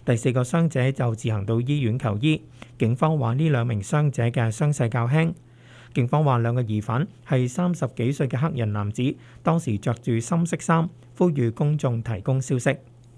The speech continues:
省應急管理部表示，今日下晝十二點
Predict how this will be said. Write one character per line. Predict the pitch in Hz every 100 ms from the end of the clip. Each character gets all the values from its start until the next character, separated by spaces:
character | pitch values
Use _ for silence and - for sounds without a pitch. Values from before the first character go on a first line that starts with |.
| - - - - - - - - - - - -
省 | - 196
應 | 214 165
急 | 208
管 | 208 160
理 | 156
部 | 127 120
表 | 117 135
示， | 151 127
今 | 117 156
日 | 123
下 | 120
晝 | 113 123
十 | 120 120
二 | - 131 117
點 | 117 131